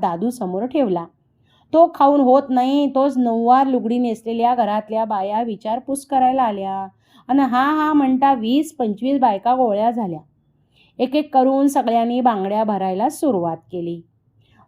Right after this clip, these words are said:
नोटा आणि नाण्यांनी भरलेलं मोठं ताम्हण तात्याच्या पत्नीने राधेनं दादू कासारासमोर ठेवलं.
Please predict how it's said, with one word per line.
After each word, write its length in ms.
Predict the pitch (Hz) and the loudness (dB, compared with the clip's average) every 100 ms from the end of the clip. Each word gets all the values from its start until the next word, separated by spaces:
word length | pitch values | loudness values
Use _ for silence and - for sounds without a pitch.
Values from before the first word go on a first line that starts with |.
| - | 0
नोटा 360 | 254 269 269 | 2 2 2
आणि 280 | 294 262 262 | 2 2 2
नाण्यांनी 580 | 262 220 208 226 233 240 | 0 -2 -2 -2 -2 -2
भरलेलं 500 | 214 180 196 208 220 | -4 -4 -8 -10 -10
मोठं 380 | 208 185 185 196 | -8 -10 -12 -14
ताम्हण 640 | 196 175 165 208 220 165 170 _ _ _ _ _ _ _ _ | -10 -10 -8 -6 -6 -8 -12 _ _ _ _ _ _ _ _
तात्याच्या 580 | - 160 - 196 196 214 | -6 -6 -6 -4 -4 -6
पत्नीने 880 | 202 202 196 - 269 311 285 180 165 _ _ _ _ - | -6 -6 -6 0 4 4 2 -2 -8 _ _ _ _ -8
राधेनं 760 | 208 196 190 214 311 320 175 - _ _ _ _ _ _ | -4 0 0 2 4 2 0 -6 _ _ _ _ _ _
दादू 540 | 180 185 214 226 320 | -6 -2 0 2 4
कासारासमोर 1040 | 349 349 208 190 269 302 302 294 220 196 196 | 2 0 -2 2 4 4 2 0 -2 0 -4
ठेवलं. 460 | 196 196 185 180 | -4 -6 -4 -6